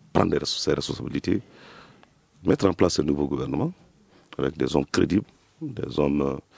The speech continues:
qui ont souci du pays et qui ont pitié du peuple malien. C'est en cela aussi que ce, le processus, le processus d'Alger connaîtra une, une réussite. Puisque quand on a des interlocuteurs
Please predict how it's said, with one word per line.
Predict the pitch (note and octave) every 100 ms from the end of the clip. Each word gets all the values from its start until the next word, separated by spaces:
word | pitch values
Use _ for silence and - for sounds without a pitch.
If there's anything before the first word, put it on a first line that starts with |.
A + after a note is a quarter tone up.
| - - -
qui | F2
ont |
souci | D#2 D#2+ -
du | C2+
pays | - C#2+ D2+
et |
qui | D2 D2
ont | C#2 -
pitié | - -
du | -
peuple | - - -
malien. | - - - _ _ - - _ _ _ _
C'est | - F#2+
en | F#2
cela | G2+ A2
aussi | E2 D2 -
que | D#2 D2 C#2+ C#2+ C#2+ _ - - _ _ -
ce, | - - C#2+ C#2+ C#2 C2 - -
le | -
processus, | - F2+ F#2 - G2 - D2+ - -
le |
processus | - E2 D2+ F#2+
d'Alger | - D2 C#2+ D#2 C#2+ - -
connaîtra | - D2 C#2+ D#2 D2+ C#2+ - _ - - - _ _
une, | - C#2+ C#2 C#2 - - -
une | - E2
réussite. | F#2+ G2 A2 - - _ _ - - _
Puisque | - - D2+
quand | - A2+
on | D#2+ D2+
a |
des | D2 C#2+
interlocuteurs | C#2+ - C#2 - - D#2+ G#2+